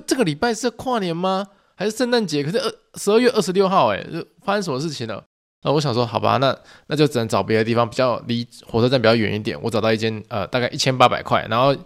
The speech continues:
呃，其实离捷运站蛮近的，是离国父纪念馆站蛮近的一个饭店啊。那，那边其实我觉得环境很优美，很，怎么说优美呢？就是它那个 check in 的是一个 lobby，那个也是一整栋大楼里面的其中几层是他们承租下来，然后改建成旅馆的。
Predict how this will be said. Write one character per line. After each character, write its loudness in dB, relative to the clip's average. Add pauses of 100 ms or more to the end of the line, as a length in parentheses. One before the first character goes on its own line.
(160)
呃， 2
其 0
实 0
离 0
捷 2
运 2
站 2
蛮 -2
近 -6
的， -4
是 -4
离 6
国 2
父 0
纪 2
念 4
馆 0
站 4
蛮 2
近 0
的 2
一 2
个 2
饭 0
店 -2
啊。 -12
那， 4
那 0
边 -2
其 -6
实 -4
我 0
觉 0
得 4
环 -2
境 -4
很 -6
优 0
美， -6
很， -4
怎 -4
么 0
说 0
优 2
美 2
呢？ 0
就 0
是 -2 (400)
它 2
那 0
个 -2
check -2
in -6
的 0
是 -6
一 -2
个 0
lobby， 2
那 -8
个 2
也 0
是 0
一 -4
整 -2
栋 2 (460)
大 8
楼 2
里 -10
面 -2
的 0
其 -4
中 -2
几 -8
层 -8
是 -8
他 -2
们 -4
承 -6
租 -4
下 0
来， -2
然 -2
后 -2
改 -6
建 -6
成 -6
旅 -4
馆 2
的。 -8